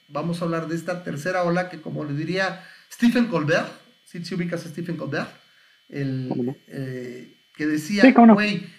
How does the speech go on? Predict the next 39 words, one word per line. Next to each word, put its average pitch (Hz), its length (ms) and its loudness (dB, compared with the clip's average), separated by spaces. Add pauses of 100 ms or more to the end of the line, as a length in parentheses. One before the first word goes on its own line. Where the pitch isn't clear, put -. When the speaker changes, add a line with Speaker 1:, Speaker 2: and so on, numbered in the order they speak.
(140)
Speaker 1:
no 190 220 2
hay, 240 320 0
no 208 140 2
hay 233 140 2
olas, 214 460 2
güey. 143 420 0 (380)
En 170 100 -4
Estados 254 300 2
Unidos, 254 380 4
y 208 80 -2
voy 254 160 4
a 240 160 0
contar 233 280 0
igual 247 240 0
que 254 60 0
en 220 80 -2
México, 233 360 -2
no 220 140 -2
hubo 233 220 0
olas, 208 420 0
güey. 143 240 -2 (300)
Es 254 200 -2
un 302 480 0
continuo 285 680 2
y - 40 4
brutal 254 500 2
tsunami 269 800 2
de 240 120 0
estupidez". - 1200 -6
Como 160 220 -18
diría, 196 400 -12 (540)
así, 214 180 -2
pues, - 340 -4
un 320 200 -8
pinche 294 220 -4
tsunami 277 760 0
que 254 120 -2
no 247 120 0
acaba 247 540 -2